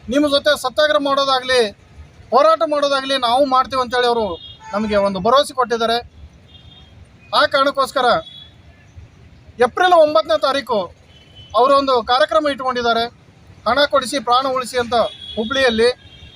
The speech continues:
ನಮ್ಮಗಳ ವಿನಯದಿಂದ, ಆ, ವಿನಂತಿಯಿಂದ,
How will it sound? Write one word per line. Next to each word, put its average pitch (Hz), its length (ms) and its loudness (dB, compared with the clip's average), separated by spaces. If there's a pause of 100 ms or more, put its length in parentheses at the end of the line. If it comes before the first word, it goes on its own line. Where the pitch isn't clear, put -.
(220)
ನಮ್ಮಗಳ 294 360 2 (120)
ವಿನಯದಿಂದ, 311 560 0 (680)
ಆ, 190 120 0
ವಿನಂತಿಯಿಂದ, 311 600 0